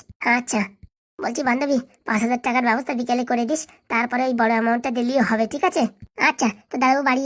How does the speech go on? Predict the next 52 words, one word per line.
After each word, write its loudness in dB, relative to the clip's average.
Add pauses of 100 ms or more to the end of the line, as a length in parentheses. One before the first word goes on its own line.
আসুক, 2 (260)
ওর 2
প্যান্টের -2
পকেট -2
থেকে 2 (240)
চার -4
পাঁচ -2
হাজার -2
টাকা 0
ঝেড়ে 4
দিয়ে 2
তারপর 0
তোর -2
দিয়ে 4
দেবো। 4 (540)
আচ্ছা। 0 (520)
তাহলে -2
এখন 2
আমি 2
আসি, 2
হ্যাঁ? 4 (280)
বাড়ি 0
করে 0
বিড়ি 0
বানতে 2
হবে। 2 (240)
পাঁচশো -2
বিড়ি -2
আনিছিলাম 2
তো, 4 (280)
সে -8
এখনো 0
বাঁধা 4
হয়নি। 4 (280)
কালকে 0
আবার 4
লাস্ট 4
ডেট 0
দিয়ে 0
দিতে 0
হবে। 4 (380)
ঠিক 2
আছে, 2 (340)
যা 4
বান্ধবী 0
যা, 2 (340)
যখনই -2
ফোন 2
করে 0
চলে 2
আসিস 2
কিন্তু। -2